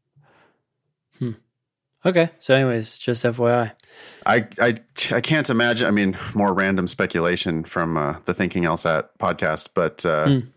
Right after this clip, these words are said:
Speaker 2: I, I would imagine that if they end up going, like, permanent
Speaker 1: Yeah.
Speaker 2: flex,
Speaker 1: Mm-hmm.
Speaker 2: that then that limit will start to apply again.
Speaker 1: Yeah, I bet it will. I'm not sure. I still haven't figured out the motivation behind it exactly.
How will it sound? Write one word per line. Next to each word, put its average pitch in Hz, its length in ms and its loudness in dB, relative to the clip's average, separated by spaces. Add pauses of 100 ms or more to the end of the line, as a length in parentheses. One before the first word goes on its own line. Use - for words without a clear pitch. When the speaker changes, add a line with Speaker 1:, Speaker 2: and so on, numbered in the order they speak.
(680)
Speaker 2:
I, 107 80 2 (140)
I 104 80 0
would 98 140 2
imagine 104 460 0
that 85 160 -2
if 85 240 -4
they 82 220 0
end 95 220 -2
up 90 180 -2
going, 87 340 0
like, 80 340 -4
permanent 98 500 0 (840)
Speaker 1:
Yeah. 131 180 6
Speaker 2:
flex, - 600 -4 (800)
Speaker 1:
Mm-hmm. 123 240 -2 (100)
Speaker 2:
that 92 220 0
then 90 160 2
that 82 200 0
limit 80 340 -2
will 76 120 -2
start - 260 -4
to 67 120 -4
apply - 340 -4
again. - 460 -8 (260)
Speaker 1:
Yeah, 117 320 2
I 107 60 -6
bet 113 200 0
it 107 120 -4
will. 104 440 -6 (1160)
I'm 147 80 -2
not 262 140 -2
sure. 156 300 4
I 143 140 4
still 262 300 4
haven't 170 240 2
figured 143 320 4
out 127 160 4
the 117 60 -6
motivation 120 680 0
behind 101 340 -8
it 95 140 -12
exactly. 101 640 -8